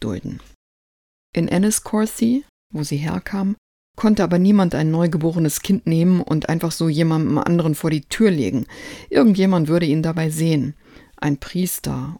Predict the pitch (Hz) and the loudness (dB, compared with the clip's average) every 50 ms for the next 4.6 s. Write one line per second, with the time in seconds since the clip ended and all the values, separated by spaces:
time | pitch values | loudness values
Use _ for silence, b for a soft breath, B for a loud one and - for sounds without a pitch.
0 | - - 147 139 - - - - 147 - - - 151 156 165 180 - - - - | -10 -8 -8 -6 -6 -6 -4 -2 -2 -2 -2 -2 -2 -2 -2 -4 -4 -4 -6 -6
1 | - - - - 147 156 151 160 160 165 - - 180 180 170 160 170 170 160 196 | -6 -8 -10 -6 -6 -4 -4 -2 -4 -2 -2 0 2 2 2 2 2 0 2 2
2 | 202 180 170 147 156 156 B B B B B B _ - - - 156 156 160 151 | 2 2 0 0 -2 -6 B B B B B B _ -6 -6 -4 -2 -2 -2 -2
3 | - - - 180 180 180 175 165 - - - 175 180 180 175 170 170 160 165 180 | -2 -2 0 2 2 2 0 -2 -4 -6 -4 -4 -4 -4 -4 -4 -4 -4 -4 -4
4 | - - - - 160 147 - - 127 - 156 | -6 -6 -8 -6 -6 -6 -4 -4 -6 -6 -8